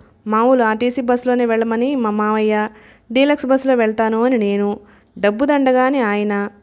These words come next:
మనిషికి సుఖం కోసమే డబ్బు అని నేను, తర్కం వచ్చి ప్రయాణం వాయిదా పడింది. మామయ్య ఇంత దుబారా మనిషివి, నీకు నా కూతుర్ని ఇవ్వను అన్నాడు. ఇవ్వకు మానయ్యి అన్నాను. శ్రీలక్ష్మి ఏడుస్తూ కూర్చుంది. ఆ గొడవల్లో రెండు రోజుల నుంచి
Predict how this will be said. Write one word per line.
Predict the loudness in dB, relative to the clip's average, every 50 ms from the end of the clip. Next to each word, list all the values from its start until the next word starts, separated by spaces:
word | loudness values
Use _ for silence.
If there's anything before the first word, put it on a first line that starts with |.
| _ _ _ -20 _ -6 -4
మనిషికి | -2 0 0 0 0 0 0 0 0
సుఖం | 0 -4 -4 -2 -4 0
కోసమే | 2 2 2 2 0 0 -2 0
డబ్బు | 0 0 -2 -2 -2 0
అని | 0 2 2 0
నేను, | 0 0 -2 0 -2 -2 -4 -6 -10 -18 -20 -20 _ _ _ _ -4 -2
తర్కం | -2 -2 -2 -4 -2 0
వచ్చి | 0 0 0 -2 -2
ప్రయాణం | 0 0 0 0 0 -2 -2 0
వాయిదా | 0 0 2 0 0
పడింది. | 0 -2 -2 -2 -2 -4 -6 -8 -12 -18 _ _ _ _ _ _ _ _ _ _ -2
మామయ్య | 0 2 2 2 2 2 2 2 2
ఇంత | 0 0 -2 -2
దుబారా | -2 -2 0 2 2 2 2 0
మనిషివి, | 0 0 -2 -2 -4 -4 -4 -2 -2 -2
నీకు | -2 -2 -2 -2
నా | -2 -2 -2
కూతుర్ని | -2 -4 -4 -4 -2 -2 0 2
ఇవ్వను | 0 2 0 0 0
అన్నాడు. | 2 2 2 0 0 -2 -2 -4 -8 -10 _ _ _ _ _ _ _ _ _ -18 _ -2
ఇవ్వకు | 0 2 2 2 2 2
మానయ్యి | 2 2 2 2 2 2 0 0 0
అన్నాను. | 0 0 0 0 -2 -2 -4 -8 -10 _ _ _ _ _ _ _ _ _ _ -16 -6
శ్రీలక్ష్మి | -2 0 2 2 2 0 0 0 2 2
ఏడుస్తూ | 4 2 2 0 0 -2 -2 -4
కూర్చుంది. | -2 -2 -4 -2 -2 -2 -2 -2 -4 -6 -10 -20 _ _ _ _ _ _ -4 -2
ఆ | -2
గొడవల్లో | 0 2 2 2 2 2 2 4 2 2
రెండు | 2 2 0 0
రోజుల | 0 0 0 0 -2 -2 -4
నుంచి | -2 -2 -4 -4 -4 -6 -6